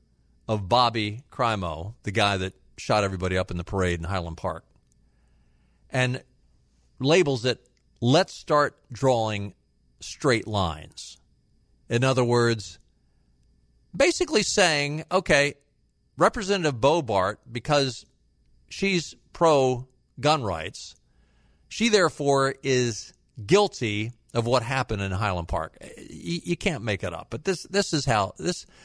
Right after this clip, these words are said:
Uh, and listen, I, they, they know this is, this is just dirty politics. They don't care. So,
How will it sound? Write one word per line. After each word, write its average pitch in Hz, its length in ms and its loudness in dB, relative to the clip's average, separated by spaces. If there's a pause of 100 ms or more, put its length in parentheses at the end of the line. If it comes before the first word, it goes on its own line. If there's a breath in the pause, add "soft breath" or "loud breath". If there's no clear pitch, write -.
(220 soft breath)
Uh, - 120 -4
and 175 180 -2
listen, 156 220 0
I, 202 220 -2
they, 277 240 2
they 277 260 2
know 156 300 4
this 117 200 0
is, 98 300 -10
this 123 280 -6
is 92 220 -8 (120)
just 104 300 -2
dirty 101 300 2
politics. 98 580 -6
They 294 100 2
don't 143 180 -4
care. - 380 -12 (2750)
So, 147 480 4